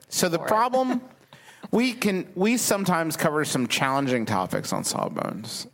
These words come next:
Speaker 1: And the problem with doing that in a podcast setting is if people get skeeved out, totally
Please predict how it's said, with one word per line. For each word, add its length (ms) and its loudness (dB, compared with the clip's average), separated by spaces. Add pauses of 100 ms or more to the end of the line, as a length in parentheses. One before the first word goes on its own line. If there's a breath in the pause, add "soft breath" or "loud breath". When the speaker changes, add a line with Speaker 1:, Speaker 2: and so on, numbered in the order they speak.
(180)
Speaker 1:
And 320 2
the 60 2
problem 400 2
with 260 -2
doing 200 2
that 120 2
in 80 -4
a 60 -4
podcast 580 -2
setting 500 0 (480 loud breath)
is 180 0
if 140 -2
people 280 0
get 180 -2
skeeved 420 -2
out, 320 0 (640)
totally 680 0